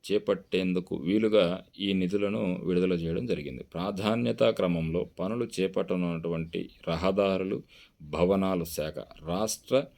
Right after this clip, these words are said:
జిల్లా రహదారుల మరమ్మతులకు ఆరు వందల కోట్ల రూపాయలను ఆంధ్ర రాష్ట్ర ప్రభుత్వం విడుదల చేయడం జరిగింది. నిధులు విడుదల చేస్తూ ఆంధ్ర రాష్ట్ర ప్రభుత్వం ఉత్తర్వులు కూడా జారీ చేయడం జరిగింది. అంటే మొత్తానికి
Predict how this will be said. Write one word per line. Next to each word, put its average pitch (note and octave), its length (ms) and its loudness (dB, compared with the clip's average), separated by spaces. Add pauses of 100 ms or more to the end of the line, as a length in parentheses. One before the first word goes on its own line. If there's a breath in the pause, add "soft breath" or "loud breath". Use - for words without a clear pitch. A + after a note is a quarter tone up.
(440 loud breath)
జిల్లా A2+ 520 0
రహదారుల G2 680 2
మరమ్మతులకు F2 1080 -2
ఆరు F#2 260 2
వందల G2+ 320 0
కోట్ల F#2+ 360 -4
రూపాయలను E2+ 680 -4
ఆంధ్ర F2+ 300 -2
రాష్ట్ర E2+ 320 -6
ప్రభుత్వం D2+ 460 -6
విడుదల F2 280 2
చేయడం D#2+ 320 -4
జరిగింది. C#2+ 500 -4 (120)
నిధులు B2 680 2 (100)
విడుదల A2+ 380 4 (180)
చేస్తూ F#2+ 560 0 (440 loud breath)
ఆంధ్ర A2 400 -2
రాష్ట్ర F#2 360 -2
ప్రభుత్వం D#2+ 580 -6
ఉత్తర్వులు B2+ 560 2
కూడా G2 320 0 (360)
జారీ F#2 260 2
చేయడం F2 340 0
జరిగింది. D2 300 -4
అంటే F2 220 -2
మొత్తానికి G#2+ 800 -2